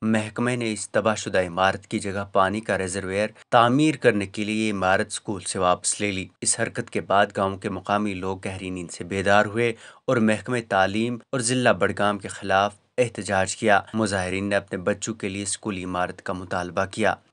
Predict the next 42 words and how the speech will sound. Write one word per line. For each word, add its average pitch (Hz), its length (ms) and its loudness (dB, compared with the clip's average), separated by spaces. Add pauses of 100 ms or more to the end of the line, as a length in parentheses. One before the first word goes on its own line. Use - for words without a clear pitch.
(100)
चीफ 147 220 0
एजुकेशन 131 560 0
अफसर 123 460 2 (140)
बडगाम 113 560 4
मुश्ताक 113 480 2
अहमद 101 180 -4
वानी 95 360 2
ने 117 140 -6
टाइम 101 420 0
एट 92 160 -6
से - 160 -2
बात 101 300 2
करते - 280 -14
हुए 95 120 -6
कहा 104 260 -2
कि 107 120 -12
हम 101 120 -6
कुछ - 280 -16
अरसे 113 380 -2
के 98 180 -8
लिए 92 240 -4
एक 98 140 -12
प्राइवेट 95 320 0 (100)
बिल्डिंग 95 340 -6
किराए 90 300 -4
पर 90 160 -12
लेंगे 104 440 -4 (320)
और 127 120 0
नई 117 320 2
प्राइमरी 110 440 -2
स्कूल 104 300 -4
की 101 140 -10
इमारत 98 420 0
के 104 80 -4
क़याम 101 460 2
के 98 180 -10
लिए 98 220 -6
इलाके 95 420 -2
में 110 200 -6 (340)
ज़मीन 101 420 -2
की - 140 -14
निशानदेही 92 720 -6